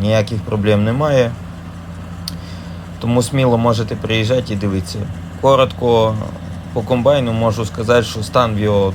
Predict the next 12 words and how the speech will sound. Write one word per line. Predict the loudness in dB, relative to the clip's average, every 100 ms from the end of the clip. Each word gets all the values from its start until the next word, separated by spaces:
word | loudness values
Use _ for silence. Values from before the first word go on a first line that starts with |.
| 0
дуже | 0 2 0
добрий. | 4 4 4 0 -6 -10 -12 -12 -12 -12 -12 -12 -12 -12 -12 -12 -10
Все | -6 2 4 4
ціле, | 0 -2 0 -2 -2
всі | -2 -2
ремні | 0 0 0 -2
хороші, | -2 2 2 0 -4 -4
резина | -2 0 2 2 2
вся | 0 2 0
по | 0
кругу | -6 -4 -2 0 0
ідеальна | 0 0 0 0 0 -2